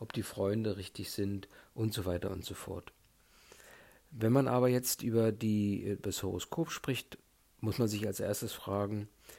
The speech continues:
wie kommt dieses Thema im Horoskop zum Ausdruck? Und dafür werden die Kontaktplaneten definiert. Kontaktplaneten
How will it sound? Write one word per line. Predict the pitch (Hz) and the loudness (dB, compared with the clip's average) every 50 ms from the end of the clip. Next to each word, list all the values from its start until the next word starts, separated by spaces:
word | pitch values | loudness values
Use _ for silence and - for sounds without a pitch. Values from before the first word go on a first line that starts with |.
| - _ - - | -20 _ -6 2
wie | - 117 117 | 2 2 2
kommt | - - 110 110 117 117 - _ - - - _ - - | 2 0 0 0 0 -2 -6 _ -16 -16 -16 _ -20 -10
dieses | 101 98 110 104 104 104 - | -4 -2 -2 0 -2 -4 -6
Thema | - - 104 110 113 117 113 | -4 -2 -2 0 0 0 0
im | 101 104 101 | 0 0 -2
Horoskop | 101 104 104 104 - - - 104 - - | -2 -2 -2 -2 -4 -4 -6 -6 -6 -6
zum | - - 101 | -6 -4 -4
Ausdruck? | - - 110 117 - - - - 95 - - - _ _ - - - - - _ _ | -2 0 -2 -2 -2 -6 -8 -10 -10 -10 -10 -20 _ _ -20 -20 -20 -20 -20 _ _
Und | - - | -4 -2
dafür | 104 101 107 120 117 101 | -2 -2 0 0 0 2
werden | 104 101 104 107 110 | 4 4 4 4 0
die | 107 110 | -2 -2
Kontaktplaneten | 107 - 117 104 - 117 113 - - - 104 90 85 80 82 - - 87 | -2 -4 -4 -2 -2 -6 -6 -6 -6 -4 -4 -2 -2 -4 -6 -6 -8 -10
definiert. | 90 85 85 - - 107 87 87 87 90 - - _ _ _ _ _ _ _ _ _ _ _ _ _ _ - | -10 -10 -10 -12 -14 -12 -12 -12 -12 -12 -16 -20 _ _ _ _ _ _ _ _ _ _ _ _ _ _ -16
Kontaktplaneten | - - 92 - 101 107 - - - 120 113 113 117 117 120 123 - 135 123 123 123 | -12 -10 -6 -4 -6 -6 -6 -4 -4 -2 0 2 4 2 2 2 0 -4 -4 -4 -4